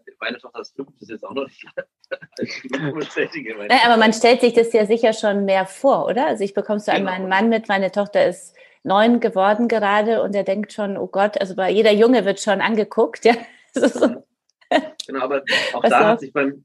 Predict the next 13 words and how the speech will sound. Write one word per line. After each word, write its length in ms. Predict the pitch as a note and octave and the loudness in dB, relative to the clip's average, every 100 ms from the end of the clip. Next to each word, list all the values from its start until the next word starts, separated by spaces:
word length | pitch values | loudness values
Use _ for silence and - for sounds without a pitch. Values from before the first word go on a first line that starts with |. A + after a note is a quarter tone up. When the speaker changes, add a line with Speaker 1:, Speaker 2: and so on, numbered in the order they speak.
| _ | _
Speaker 1:
bei 160 | B2 A#2+ | -2 -2
mir 140 | D3 | -2
schon 120 | D3 | -4
ein 40 | C3 | -6
bisschen 180 | C3+ | -6
was 120 | A#2+ - | -6 -4
verändert, 320 | A2+ C#3+ B2 | -4 -2 -4
dass 140 | A#2 | -6
diese 260 | A#2 A#2 - | -12 -10 -10
anfängliche 460 | C#3+ G#2+ G2+ B2+ | -6 -4 -6 -8
Speaker 2:
Mhm. 40 | A2+ | -10
Speaker 1:
Sorge, 560 | G#2 A2 C#3 C#3+ C3 A2 - - | -6 -6 -6 -4 -4 -6 -18 -20
wie 220 | G2+ G2+ | -18 -16